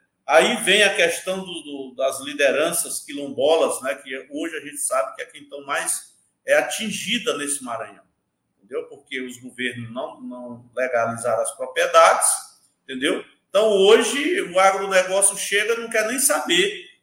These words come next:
tá passando por cima de tudo. E a gente, né, sabe que, mesmo com a boa intenção do governador, né, do governador Flávio Dino, mas essa política, ela não é só uma política estadual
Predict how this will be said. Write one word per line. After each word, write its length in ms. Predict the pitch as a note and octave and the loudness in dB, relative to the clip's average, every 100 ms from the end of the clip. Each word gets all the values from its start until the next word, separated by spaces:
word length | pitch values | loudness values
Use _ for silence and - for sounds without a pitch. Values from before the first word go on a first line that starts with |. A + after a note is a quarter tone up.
| - | -4
tá 140 | F#3+ | -2
passando 580 | - A3+ A3+ A3+ A#3 A3+ | 2 4 4 2 0 -2
por 100 | A3+ | -2
cima 320 | - - A3 | 0 0 -4
de 140 | A3 B3 | -8 -10
tudo. 320 | - E3 D#3+ | -12 -12 -4
E 80 | F3 | -2
a 100 | F#3 | 0
gente, 560 | F3+ F#3 F#3+ - - _ _ _ | -2 -6 -6 -12 -18 _ _ _
né, 180 | B2+ C#3+ | -4 -2
sabe 540 | E3+ - D#3+ E3+ D#3+ - | 0 2 2 2 -4 -10
que, 360 | E3 D3+ C#3+ - _ _ _ _ | -6 -2 -4 -6 _ _ _ _
mesmo 640 | A#2+ C3 E3 G#3+ G#3+ F#3 F3 | -8 2 6 6 4 -2 -8
com 160 | E3 | -2
a 160 | D#3 D3 | -2 -2
boa 160 | E3 G3+ | -4 -4
intenção 560 | F#3+ F3+ - D3+ D3+ | -4 -4 -2 -2 -4
do 140 | D3 C3 | -10 -6
governador, 760 | B2+ C3+ C3 A#2+ A#2 E3 F#3+ | 2 2 2 -4 -6 -6 -4
né, 80 | A#2 | -8
do 160 | - _ | -12 _
governador 460 | A#2 B2 A#2+ A2+ | -12 -12 -12 -14
Flávio 400 | A2 - - - - | -10 -6 -6 -8 -14
Dino, 340 | C#3+ - - _ _ _ _ | -10 -10 -14 _ _ _ _
mas 440 | D3+ E3 G#3 A#3 | 4 8 8 6
essa 240 | A3+ G#3+ G#3+ | 4 4 2
política, 640 | - D#3+ C#3 F#3+ A#3 - F3 | 0 -10 -8 -6 -6 -4 0
ela 160 | F#3 | 0
não 180 | F#3+ F#3 | 0 0
é 140 | C4 | 2
só 160 | - G3+ | 2 2
uma 180 | E3 D#3+ | 2 -2
política 340 | C#3+ C#3 - | -6 -10 -10
estadual 640 | C3 - G#2+ - G2 - | -8 -6 -6 -6 -14 -16